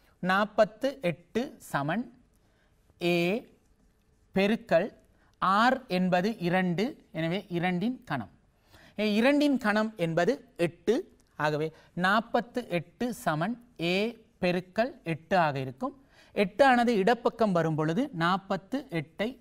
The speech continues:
வகுக்கும். இது ஏயினுடைய பெறுமதிக்கு சமன். ஆகவே, ஏயினுடைய பெறுமதி நாற்பத்து எட்டை எட்டால் வகுக்கும் பொழுது ஆறாக இருக்கும்.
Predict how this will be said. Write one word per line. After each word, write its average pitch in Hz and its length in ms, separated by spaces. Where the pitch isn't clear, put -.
வகுக்கும். 175 680
இது 160 460
ஏயினுடைய 185 580
பெறுமதிக்கு 139 460
சமன். 175 460
ஆகவே, 143 800
ஏயினுடைய 208 720
பெறுமதி 139 640
நாற்பத்து 175 640
எட்டை 156 380
எட்டால் 151 380
வகுக்கும் 131 340
பொழுது 147 320
ஆறாக 131 500
இருக்கும். 107 340